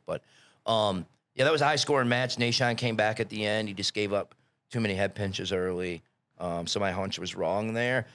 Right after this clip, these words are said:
That weight was so deep, I just wasn't sure. I thought he would be big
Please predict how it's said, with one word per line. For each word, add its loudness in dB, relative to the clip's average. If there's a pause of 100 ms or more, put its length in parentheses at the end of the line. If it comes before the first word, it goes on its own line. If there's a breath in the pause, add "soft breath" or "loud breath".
(180 loud breath)
That 2
weight 2
was -4
so 2
deep, -2
I 2
just -2
wasn't 0
sure. 2
I 4
thought 0
he -2
would -2
be -2
big -2